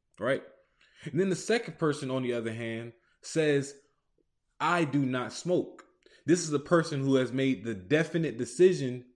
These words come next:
to no longer become a smoker. So they, their identity is, "I'm not a smoker,"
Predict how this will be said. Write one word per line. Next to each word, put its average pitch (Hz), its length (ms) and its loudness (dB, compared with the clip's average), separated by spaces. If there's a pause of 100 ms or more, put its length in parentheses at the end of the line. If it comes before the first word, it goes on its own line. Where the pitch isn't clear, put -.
to 135 160 -2
no 139 200 2
longer 131 360 -2
become 107 320 -10
a 95 60 -8
smoker. 147 400 -6
So 110 180 -4
they, 135 340 0 (240)
their 131 180 2
identity 135 560 -2
is, 123 380 -2
"I'm 135 260 -4
not 120 180 -4
a 101 60 -8
smoker," - 480 -4